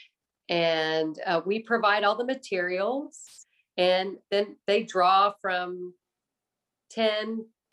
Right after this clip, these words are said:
till noon, and then their work is judged.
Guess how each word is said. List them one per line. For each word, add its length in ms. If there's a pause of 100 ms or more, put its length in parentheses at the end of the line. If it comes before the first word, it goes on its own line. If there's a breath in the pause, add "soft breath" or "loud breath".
(100)
till 500
noon, 580
and 260
then 440 (180)
their 260
work 300
is 200 (100)
judged. 720